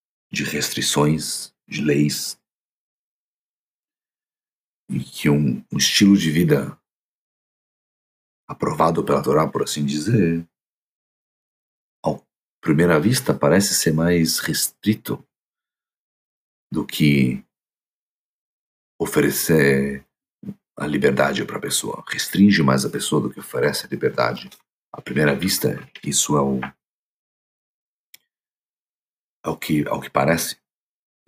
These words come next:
Então, como a gente pode explicar isso? E por um lado, os sábios explicam que Herut e Harut, né, a Torá, ela, observando as leis da Torá, isso é a única maneira de você conseguir sua liberdade.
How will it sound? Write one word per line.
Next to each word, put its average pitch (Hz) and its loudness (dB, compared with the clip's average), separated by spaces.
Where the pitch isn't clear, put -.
Então, 87 2
como 95 6
a 90 6
gente - 0
pode - 0
explicar - -2
isso? - -4
E - -4
por - -2
um 87 4
lado, 71 4
os 69 -2
sábios 64 -2
explicam - -2
que 67 2
Herut 67 0
e - -16
Harut, - -2
né, 65 -4
a - -20
Torá, 67 0
ela, 62 -4
observando - -2
as 71 0
leis 78 4
da 69 2
Torá, 69 0
isso - -8
é - -6
a 69 0
única 73 0
maneira 69 2
de - -2
você - -6
conseguir - -6
sua - -4
liberdade. - -2